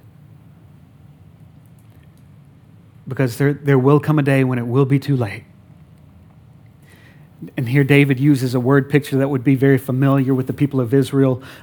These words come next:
a rush of great waters would bring back to memory the flood of the days of Noah.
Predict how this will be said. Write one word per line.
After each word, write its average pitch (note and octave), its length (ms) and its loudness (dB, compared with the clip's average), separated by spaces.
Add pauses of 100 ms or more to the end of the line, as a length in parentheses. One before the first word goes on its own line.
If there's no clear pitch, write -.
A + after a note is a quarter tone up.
a C3 80 0
rush C3 440 0
of A#2 160 -4
great C#3 280 0
waters C3 920 -2 (1400)
would C3+ 160 -2
bring C#3+ 240 2
back C3+ 220 2
to D3 100 -4
memory C#3+ 300 4
the B2+ 120 -2
flood C3+ 480 4
of B2 120 0
the B2 80 -2
days C3+ 280 2
of B2+ 80 -4
Noah. C#3 460 0